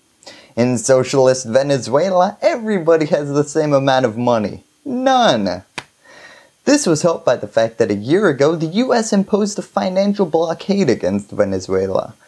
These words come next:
which led to their country having a record low foreign currency reserves.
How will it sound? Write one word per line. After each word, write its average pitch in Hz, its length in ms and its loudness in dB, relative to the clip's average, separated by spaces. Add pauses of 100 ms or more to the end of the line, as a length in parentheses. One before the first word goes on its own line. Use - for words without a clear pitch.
which 117 180 -2
led 120 240 2
to 127 80 0
their 117 160 2
country 135 440 -2
having 147 320 -2
a 151 140 0
record 185 540 0
low 135 400 0
foreign 143 480 -2
currency 147 400 -2
reserves. 120 840 -2